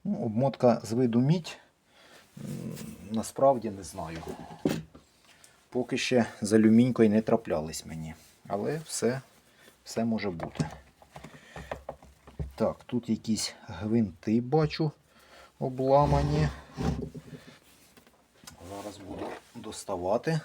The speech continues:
будемо дивитись, що це. Так.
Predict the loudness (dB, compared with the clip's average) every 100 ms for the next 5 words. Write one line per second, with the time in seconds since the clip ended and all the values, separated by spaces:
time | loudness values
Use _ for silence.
0 | -6 -4 -2 0 0 2 0 0 -4 -4
1 | -4 -4 -8 -10 -14 -16 _ _ _ -20
2 | -20 -20 -16 -14 -14 -18 -20 -20 _ -12
3 | -12 -12 -12 -14